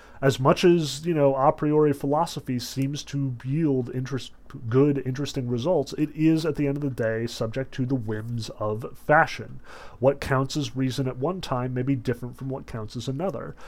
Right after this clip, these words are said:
um, and enforcing it just brings us right back to that method of authority with all of its cruelties and all of its transparent quashing of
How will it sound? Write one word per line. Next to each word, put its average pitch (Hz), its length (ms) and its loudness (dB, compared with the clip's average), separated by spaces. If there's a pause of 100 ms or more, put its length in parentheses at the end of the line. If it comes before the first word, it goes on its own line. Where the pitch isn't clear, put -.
(240)
um, 120 220 4
and 131 180 2
enforcing 147 600 4
it 135 120 -2
just 127 240 -2
brings 127 240 -2
us 120 160 -4
right 120 260 2
back 117 260 0
to 139 80 2
that 113 280 0
method 117 400 -2
of 107 100 -2
authority 127 520 2
with 120 180 -2
all 117 160 0
of 113 80 -2
its 120 140 -8
cruelties 107 580 -4
and 120 100 -4
all 107 140 -2
of 110 80 -4
its 113 140 -6
transparent 113 680 -6
quashing 117 640 -4
of 117 220 -10